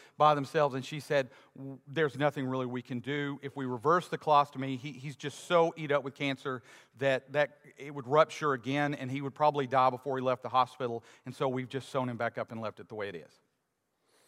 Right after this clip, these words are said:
We don't know where the cancer comes from. We don't know if it's kidney cancer, colon cancer, lung cancer, because it's all over the, his insides. We don't know, uh,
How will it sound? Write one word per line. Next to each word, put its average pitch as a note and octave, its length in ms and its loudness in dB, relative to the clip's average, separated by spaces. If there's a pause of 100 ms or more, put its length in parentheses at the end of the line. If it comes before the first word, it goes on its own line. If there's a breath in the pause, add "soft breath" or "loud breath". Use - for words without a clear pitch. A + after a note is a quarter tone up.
(200 loud breath)
We D3 80 -4
don't E3 200 2
know D#3 100 0
where D3+ 300 6
the - 80 2
cancer F3+ 420 -2
comes A#3 400 2
from. F#3 420 6 (220 loud breath)
We D3+ 80 -2
don't D#3+ 140 2
know D#3 100 0
if C#3+ 80 -2
it's D3+ 100 -6
kidney E3 280 -2
cancer, D#3+ 340 -4
colon D#3+ 300 2
cancer, D#3 500 -2 (320 soft breath)
lung D3+ 220 0
cancer, D#3+ 320 -4
because C3+ 260 -4
it's C3 140 -6
all E3+ 400 6
over D3 400 2 (120)
the, D3 220 -6
his C#3 260 -8
insides. C#3 600 0 (240 soft breath)
We E3 140 -2
don't D#3 220 0
know, C3+ 360 0 (340 soft breath)
uh, B2+ 300 0